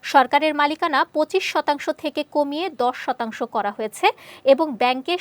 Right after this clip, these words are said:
সুবিধাভোগীদের জন্য নব্বই শতাংশ রাখা হয়েছে।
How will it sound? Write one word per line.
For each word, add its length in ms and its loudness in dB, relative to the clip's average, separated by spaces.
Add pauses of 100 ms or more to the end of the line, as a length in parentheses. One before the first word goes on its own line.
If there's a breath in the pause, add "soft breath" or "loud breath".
সুবিধাভোগীদের 920 -2
জন্য 220 -2 (600 soft breath)
নব্বই 360 4
শতাংশ 280 -2 (100)
রাখা 220 -6
হয়েছে। 240 -2